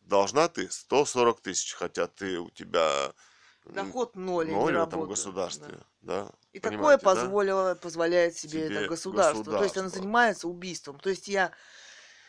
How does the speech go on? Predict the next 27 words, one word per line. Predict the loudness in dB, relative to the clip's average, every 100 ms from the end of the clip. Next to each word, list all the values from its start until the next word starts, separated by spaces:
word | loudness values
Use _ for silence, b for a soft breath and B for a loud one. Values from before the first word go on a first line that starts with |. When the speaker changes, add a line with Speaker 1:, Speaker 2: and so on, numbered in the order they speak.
| B
Speaker 2:
э, | -8 -6 2
к-, |
Speaker 1:
Хотя | 2 6 8 8 6 0 -10 _
там | 4 4
Speaker 2:
Мгм. |
Speaker 1:
есть | 2 2 2 -4 -14 -20 _
видео | -10 -6 -4 -2 0 -2
этих | -4 -8
людей, | -8 -6 -10 -8
мы | -8
их | -8
записывали, | 0 0 0 -8 -10 -8 -6
эту | -6 -6
автошколу, | -8 -10 -12 -6 -6 -6 -10 _ _ _ -20 -20 -20
но | -12 -8
это | -6 -8
спецслужбы. | -12 -12 -6 -8 -8 -16 -20 B B B B B _ _ _ _ _ _ _ _ -12
Speaker 2:
Но | -6
я | -2 -2
Speaker 1:
И |
Speaker 2:
тоже | 0 0 -2
не | 0
нарушила | 2 2 -2 -6
ни | -4
одного | -4 -4 -6
закона. | -6 -8 -6 -2
Speaker 1:
Да. | -2 -4